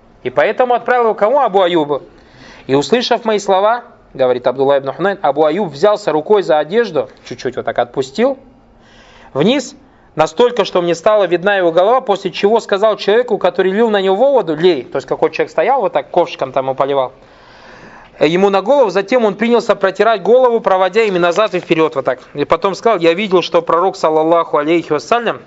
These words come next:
а, я видел, что так же поступал пророк, саллаллаху алейхи вассалям». Видели? В версии хадиса, который привёл имам Муслим, этот хадис совершается словами Аль-Мисвара, обращённым к Ибну Аббасу. Этот человек пришёл и рассказал этим сподвижникам, и Мирза сказал: «Я больше с тобой никогда спорить не буду».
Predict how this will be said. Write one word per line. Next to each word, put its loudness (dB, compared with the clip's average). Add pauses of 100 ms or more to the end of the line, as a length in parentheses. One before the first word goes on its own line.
(200)
а, 2
я 0
видел, 0
что -2
так -2
же -4
поступал 0
пророк, 0
саллаллаху -2
алейхи -6
вассалям». -10 (840)
Видели? 2 (480)
В -12
версии 0
хадиса, -2
который 0
привёл 2
имам -2
Муслим, -2
этот -4
хадис -2
совершается 0
словами 0
Аль-Мисвара, 0
обращённым -2
к -6
Ибну 0
Аббасу. -2
Этот -2
человек -4
пришёл 2
и 0
рассказал 0
этим -4
сподвижникам, -4 (240)
и -2
Мирза 0
сказал: 0
«Я 4
больше -4
с -8
тобой -2
никогда 0
спорить -8
не -8
буду». -8